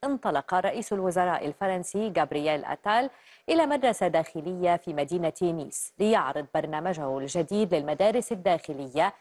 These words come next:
التي يهدف من خلالها لتوفير بيئة بعيدة عن الانحرافات المحتملة للشباب. وفي أثناء تبادل الأحاديث مع طلاب، واجه أتال لحظات محرجة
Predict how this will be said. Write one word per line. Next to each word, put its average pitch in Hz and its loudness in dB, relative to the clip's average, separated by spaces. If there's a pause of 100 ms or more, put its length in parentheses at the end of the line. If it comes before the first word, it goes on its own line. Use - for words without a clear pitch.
(240)
التي 190 0
يهدف 226 0
من 220 -4
خلالها 226 2
لتوفير 175 0
بيئة 190 2
بعيدة 190 2
عن 233 0
الانحرافات 233 0
المحتملة 254 0
للشباب. 143 -2 (460)
وفي 339 4
أثناء 320 0
تبادل 233 2
الأحاديث 175 -2
مع 247 0
طلاب، 220 2 (380)
واجه 220 2 (160)
أتال - -2 (260)
لحظات 202 2
محرجة 185 0